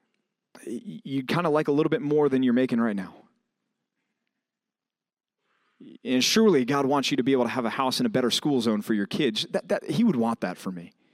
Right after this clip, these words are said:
Even if it means going into debt a little bit, even if it means, you know, that, that, that my wife has to pick up a, a job, even if it means,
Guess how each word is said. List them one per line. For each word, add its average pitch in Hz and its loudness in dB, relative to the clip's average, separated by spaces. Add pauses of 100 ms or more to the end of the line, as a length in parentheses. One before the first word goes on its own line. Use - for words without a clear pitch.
(440)
Even 214 4
if 208 0
it 170 -2
means 180 2
going 175 0
into 147 -2
debt 151 2
a 156 0
little 151 0
bit, 156 2
even 208 0
if 147 -4
it 143 -6
means, 175 0 (380)
you 151 -2
know, 147 0
that, 131 0
that, 139 0
that 131 2 (280)
my 127 -6
wife 160 0
has 156 -2
to - -6
pick 151 0
up 143 0
a, 127 0
a 131 -2
job, 165 0
even 185 0
if 139 -4
it 139 -2
means, 185 2